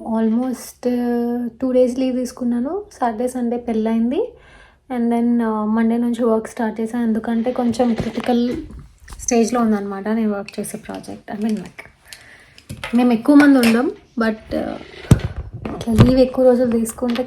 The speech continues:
కష్టం అవుతుందని చెప్పేసి ఇంకా I came back to work. ఇట్లా నేను ఉంటే నాకు, <laughs> um, I'm feeling good actually, బాగుందని అనిపిస్తది.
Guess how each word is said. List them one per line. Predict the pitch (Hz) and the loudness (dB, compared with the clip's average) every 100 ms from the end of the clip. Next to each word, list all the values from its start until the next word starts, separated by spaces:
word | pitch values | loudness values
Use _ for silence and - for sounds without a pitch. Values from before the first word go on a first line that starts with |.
| 240 | -6
కష్టం | - 240 240 | -4 -2 0
అవుతుందని | 220 220 214 208 | -2 -4 -4 -6
చెప్పేసి | - 220 - 440 - - - - - - _ _ - | -6 -4 0 0 -2 -20 -20 -20 -20 -20 _ _ -8
ఇంకా | 233 226 220 214 | -6 -4 -4 -6
I | 220 - | -8 -8
came | 214 226 202 | -4 -2 -2
back | 196 220 269 - - - _ _ _ - | -4 -10 -12 -14 -14 -20 _ _ _ -6
to | 247 233 | -2 0
work. | 277 302 - - _ _ _ - - - - - - - - | -2 -4 -18 -20 _ _ _ -20 -20 -20 -20 -20 -20 -12 -4
ఇట్లా | 254 277 262 | -4 0 -2
నేను | 247 226 | -2 -4
ఉంటే | 226 277 262 | -2 -2 -2
నాకు, | 233 - - - - _ - - - - 349 | -4 -6 -6 -12 -14 _ -18 -16 -16 -10 0
<laughs> | 370 359 277 - - - 269 | 4 4 4 -8 -10 -12 -10
um, | 233 214 208 214 - _ _ - | -8 -6 -8 -14 -18 _ _ -2
I'm | 254 247 277 | -2 0 0
feeling | 269 294 294 269 233 - 220 | 2 2 0 -4 -6 -6 0
good | 254 220 220 | 0 0 -2
actually, | 220 - 240 220 214 202 | -6 2 4 4 0 -2
బాగుందని | 214 214 220 220 220 | -2 0 -2 -2 -4
అనిపిస్తది. | 208 - - - 190 233 | -6 -12 -14 -12 -10 -8